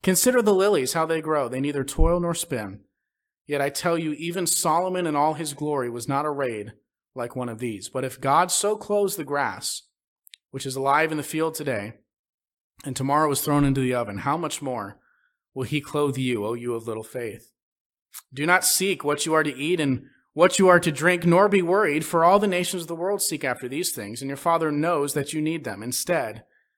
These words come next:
seek his kingdom, and these things will be added to you. Fear not, little flock, for it is your Father's good pleasure to give you the kingdom.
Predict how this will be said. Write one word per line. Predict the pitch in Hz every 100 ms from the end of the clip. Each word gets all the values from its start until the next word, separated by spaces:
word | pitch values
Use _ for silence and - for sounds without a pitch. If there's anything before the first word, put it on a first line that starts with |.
| _
seek | - 180 175
his | - 160 -
kingdom, | - 151 131 - - _ _ _ _ _ -
and | 143
these | 147 170 -
things | 160 123 113 110 - _ -
will | 123 160 135 117
be | 127 127
added | 123 127 110 104
to | - 113
you. | 104 92 - _ _ _ _ - -
Fear | - 151
not, | 156 143
little | 117 113
flock, | - 101 107 - _ _ _ _ _ _
for | 131
it | 139
is | 135
your | 131
Father's | 131 143 151 160 -
good | 156
pleasure | - 151 127 104
to | 101 120
give | 131 123
you | 110
the | 113
kingdom. | - 131 107 98